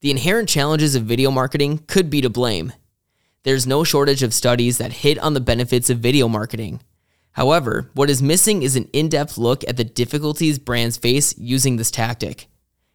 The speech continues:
It's important to identify these challenges and learn how to overcome them so that more small businesses can reap the benefits. The power of video for engaging prospects online. Video is both easily accessible and easy to digest.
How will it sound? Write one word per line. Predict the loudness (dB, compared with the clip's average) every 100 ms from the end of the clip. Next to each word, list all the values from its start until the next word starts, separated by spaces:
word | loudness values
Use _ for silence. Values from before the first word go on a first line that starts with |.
| _
It's | -4 -2
important | 0 0 2
to | 2
identify | 2 2 0 2 0
these | 0 -2
challenges | 0 0 0 -2 -2 -4
and | -2 -2 0
learn | 2 2
how | 2
to | 2
overcome | 2 0 0 0 0
them | -2 -8 -14
so | -4 0
that | 0 0
more | 2 2 2
small | 0 0 0 0
businesses | -2 -2 -2 0 -2
can | -4 -6 -6
reap | -2 -2 -2
the | -2
benefits. | 0 0 -4 -8 -8 -8 -10 _ _ _ _ _ _ _ _ _
The | -2
power | 2 4 4
of | 2
video | 2 4 4 2
for | 0 -2
engaging | 0 2 2 0 0
prospects | 0 0 0 -2 0
online. | 0 2 0 -2 -8 -16 _ _ _ _ _ _ _ _ _
Video | 0 2 4 4
is | 2 4
both | 2 2 -2
easily | -2 0 2 0
accessible | 2 0 0 0 0 0 0
and | 2 0 0
easy | 0 0 2
to | 2
digest. | 2 2 0 0 -4 -4